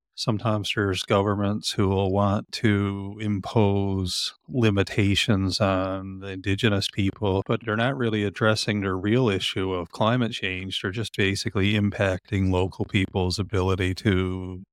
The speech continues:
adapt and so on. And I really struggle with climate change in the context of our co-management discussions and trying to figure out, okay,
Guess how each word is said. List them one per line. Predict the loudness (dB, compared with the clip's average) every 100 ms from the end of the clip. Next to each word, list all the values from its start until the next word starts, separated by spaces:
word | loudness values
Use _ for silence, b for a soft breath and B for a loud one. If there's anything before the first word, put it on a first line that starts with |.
| _ _ _ _ _
adapt | -6 -2 0 2 0 -4 -8 -8
and | -8 -6
so | -2 -2 -2
on. | -4 -4 -6 -8
And | -10 -8
I | -4
really | 0 2 2
struggle | 0 2 2 2 0 0
with | -2 -4 _ _ _ _ _
climate | -2 2 2 0
change | -2 -2 -2 -4
in | -6
the | -8
context | -2 0 0 -2 -4 -4
of | -2
our | -2 -4
co-management | 0 0 2 0 -2 -6 -12 -6
discussions | -4 -2 -2 -4 -4 -4
and | -4
trying | 0 0
to |
figure | 0 -2 0 0
out, | 0 0
okay, | -2 -2